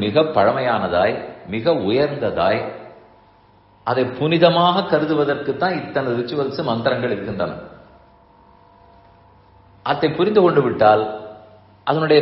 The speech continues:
கான்ட்ராக்ட் பகுதி சின்னதாகிவிடும், அதனுடைய புனிதமான சம்பந்த பகுதி பெருசாகிவிடும். இந்த வேறுபாடு புரிந்து கொள்வதுதான்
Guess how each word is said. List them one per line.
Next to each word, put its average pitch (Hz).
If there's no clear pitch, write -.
கான்ட்ராக்ட் 196
பகுதி 151
சின்னதாகிவிடும், 170
அதனுடைய 139
புனிதமான 165
சம்பந்த 160
பகுதி 135
பெருசாகிவிடும். 120
இந்த 147
வேறுபாடு 185
புரிந்து 156
கொள்வதுதான் 135